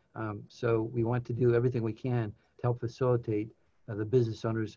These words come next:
uh, be successful in terms of getting access to a lot of information. There's been a number of questions about the P P P loans. Um, uh, uh, Margaret is right.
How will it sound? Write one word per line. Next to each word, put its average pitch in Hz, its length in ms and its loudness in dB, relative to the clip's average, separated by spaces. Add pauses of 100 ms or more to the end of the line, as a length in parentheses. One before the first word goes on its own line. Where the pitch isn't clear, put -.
(380)
uh, 104 120 -2
be 107 180 0
successful 120 680 -4 (260)
in 113 60 -4
terms 117 300 0
of 101 60 -10
getting 113 340 0
access 110 420 -8
to 104 100 -8
a - 20 -6
lot 101 200 -4
of 101 80 -8
information. 101 640 -10 (640)
There's 143 180 2 (300)
been 147 360 2
a 123 40 -4
number 139 240 4
of 123 140 4
questions 143 380 -2
about 117 260 2
the 120 80 -8 (160)
P 127 120 -4
P 120 200 -2
P 143 320 -2
loans. 156 420 0 (600)
Um, 107 360 -4 (640)
uh, 175 480 -14
uh, 107 200 -6 (200)
Margaret 135 400 6
is 110 200 -2
right. 143 360 4